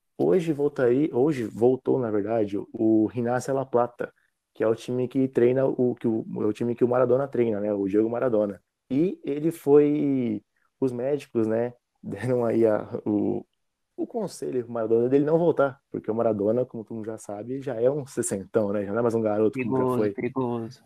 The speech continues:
Speaker 1: É perigoso, né? Ele, ele é, ele é grupo de risco. Então os médicos falaram pra ele não voltar, mas a gente conhece o Maradona, né? O jeito que ele é louco, o jeito que ele é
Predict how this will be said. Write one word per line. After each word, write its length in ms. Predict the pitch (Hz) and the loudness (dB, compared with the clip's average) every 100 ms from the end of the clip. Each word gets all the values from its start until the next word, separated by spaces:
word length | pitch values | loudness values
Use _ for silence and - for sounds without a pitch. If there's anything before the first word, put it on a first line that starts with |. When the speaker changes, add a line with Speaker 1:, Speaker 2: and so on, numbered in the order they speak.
| _ | _
Speaker 1:
É 160 | 101 | -8
perigoso, 560 | 95 - 139 113 117 98 | -4 0 2 4 4 4
né? 100 | 101 | 2
Ele, 300 | 104 104 107 | 0 0 -2
ele 120 | 104 | -2
é, 40 | 104 - 110 | -2 -2 -2
ele 140 | 104 | -2
é 200 | 104 113 | -2 -6
grupo 180 | 110 143 | -8 -8
de 60 | |
risco. 480 | 170 123 117 - - _ _ _ _ - | -6 -6 -8 -10 -14 _ _ _ _ -16
Então 260 | 107 - 107 | -12 -4 -4
os 140 | 110 | -2
médicos 260 | 120 117 - | -2 -2 -2
falaram 220 | 123 117 | 0 2
pra 80 | 120 | 0
ele 100 | 123 | 0
não 80 | |
voltar, 420 | 135 143 135 135 202 _ _ _ _ | 2 2 2 -4 -6 _ _ _ _
mas 140 | - 156 | -6 -4
a 60 | |
gente 140 | 160 - | -4 0
conhece 220 | 147 147 | 0 2
o 60 | |
Maradona, 420 | 135 127 110 127 147 | 2 4 6 6 6
né? 120 | 139 | 4
O 40 | |
jeito 160 | 117 117 | 2 0
que 120 | - | 0
ele 120 | 110 | 6
é 200 | 110 110 | 6 6
louco, 500 | 107 107 110 135 135 | 2 0 4 4 4
o 40 | 104 | -4
jeito 220 | 107 - | -4 -6
que 100 | - | -6
ele 140 | 101 104 | -2 0
é 340 | 107 101 98 | 0 -2 -6